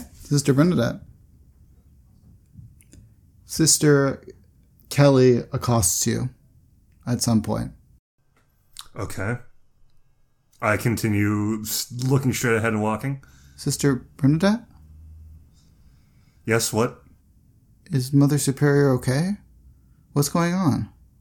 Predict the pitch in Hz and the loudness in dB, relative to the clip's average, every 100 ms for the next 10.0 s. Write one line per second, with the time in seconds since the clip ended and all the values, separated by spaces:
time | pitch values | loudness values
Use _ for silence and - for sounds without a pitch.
0 | _ - 139 151 147 - - 139 139 139 | _ -8 -2 0 -2 -4 -4 -2 0 0
1 | 135 - _ _ - - _ _ - - | -4 -12 _ _ -20 -20 _ _ -20 -20
2 | _ _ - - - - - - - 143 | _ _ -20 -20 -20 -20 -20 -12 0 2
3 | 147 147 147 143 135 131 151 147 139 135 | 4 4 4 4 2 0 2 6 8 6
4 | 131 139 135 135 127 127 135 143 139 127 | 4 2 6 6 4 2 2 2 2 2
5 | 120 123 135 - _ _ _ _ _ _ | 2 0 -4 -10 _ _ _ _ _ _
6 | - - 165 156 147 147 135 208 226 202 | -8 -2 2 4 4 2 0 -2 -2 0
7 | 175 151 143 135 131 127 120 117 110 104 | 0 0 2 2 4 2 4 4 2 2
8 | 104 98 92 87 82 - - 92 87 82 | 0 -2 -2 -4 -6 -10 -10 -8 -6 -8
9 | - 113 104 87 - 101 - - 104 90 | -2 0 0 -4 -4 -2 -2 -2 -2 -2